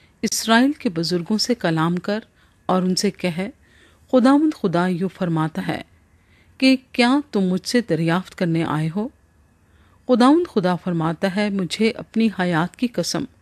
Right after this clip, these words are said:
तुम मुझसे कुछ दरियाफ्त ना कर सकोगे। क्या तू उन पर हुज्जत कायम करेगा?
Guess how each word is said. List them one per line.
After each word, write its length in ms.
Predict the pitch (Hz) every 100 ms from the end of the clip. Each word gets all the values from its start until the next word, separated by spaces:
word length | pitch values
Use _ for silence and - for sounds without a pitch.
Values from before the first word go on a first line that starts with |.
| _ _ _ _ _ _
तुम 160 | 277 302 339
मुझसे 460 | 240 185 - - 254 -
कुछ 300 | 302 302 -
दरियाफ्त 520 | 180 170 165 185 -
ना 160 | 175 175
कर 160 | - 214
सकोगे। 600 | - - 160 147 143 - _ _ _ _ _ _ _ _ _ _ _
क्या 260 | 262 269 294 -
तू 60 |
उन 240 | 240 208 208
पर 200 | - 262 -
हुज्जत 380 | 185 156 240 247
कायम 240 | 185 170 190
करेगा? 520 | - 156 165 196